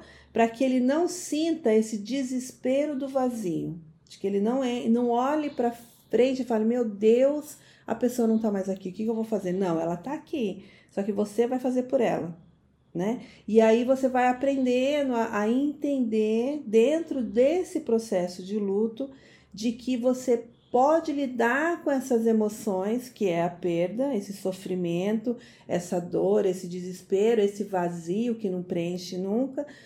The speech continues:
com coisas que o, a pessoa que você amava tanto deixou. Então, você vai fazendo,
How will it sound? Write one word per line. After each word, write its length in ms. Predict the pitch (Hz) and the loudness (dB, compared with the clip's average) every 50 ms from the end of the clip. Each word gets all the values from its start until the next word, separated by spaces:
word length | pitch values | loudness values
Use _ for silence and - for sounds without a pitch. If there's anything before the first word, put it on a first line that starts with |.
| - - _ _ _ | -20 -20 _ _ _
com 300 | - 269 269 269 269 269 | 0 2 2 2 2 -2
coisas 600 | 269 - 262 247 254 254 269 262 269 262 262 262 - | 0 2 4 4 6 4 2 2 0 -4 -6 -8 -12
que 240 | - - 254 254 | -12 -6 -2 0
o, 140 | 254 254 254 | 0 2 2
a 160 | - - - | 2 0 0
pessoa 420 | 226 - 254 240 247 - 240 233 233 | -2 0 0 -2 -2 0 -2 -2 -2
que 100 | 240 247 | -2 -4
você 260 | 247 240 233 - 254 | -6 -6 -4 -4 -2
amava 340 | 240 240 240 247 247 262 254 | -2 -2 -2 -2 -2 -2 -2
tanto 280 | 254 254 254 254 - | -2 -2 -2 -2 -2
deixou. 500 | 247 262 269 269 - - 247 185 180 185 - - - _ _ _ _ _ _ - | -2 -2 -2 -2 -4 -6 -6 -6 -6 -8 -12 -18 -20 _ _ _ _ _ _ -10
Então, 240 | 180 180 180 208 196 | -8 -6 -4 -4 -2
você 180 | 202 202 196 220 | -2 -2 -2 -2
vai 140 | 196 214 220 | -2 -2 -2
fazendo, 380 | 220 208 202 208 208 208 208 | -2 -4 -4 -2 -2 -4 -4